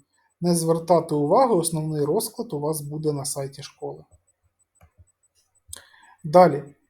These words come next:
якщо ми клацнемо вгорі в правій частині на кнопку "Документи", ми можемо побачити, що в нас є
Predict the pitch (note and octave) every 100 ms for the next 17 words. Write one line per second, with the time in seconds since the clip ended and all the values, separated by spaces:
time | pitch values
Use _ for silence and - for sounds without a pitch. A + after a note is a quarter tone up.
0 | _ _ _ _ _ _ - F3 - A3
1 | G3+ F#3 E3 - D3 D3+ - _ - C#3
2 | C#3+ E3 D#3 D3+ - _ - - D3+ D3
3 | C3+ B2 D3+ - D#3+ D3+ D#3 D3+ C#3+ -
4 | E3+ D#3+ D3+ C#3+ C#3+ F#3 C#4 B3+ D3 -
5 | - _ - - _ F#3 A#3 B3+ F#3 F3
6 | E3+ - - _ _ _ _ _ _ _
7 | _ _ - F#3 D3+ - - - - _
8 | _ - - D#3+ D#3 E3 D3+ - D3 D3+
9 | D3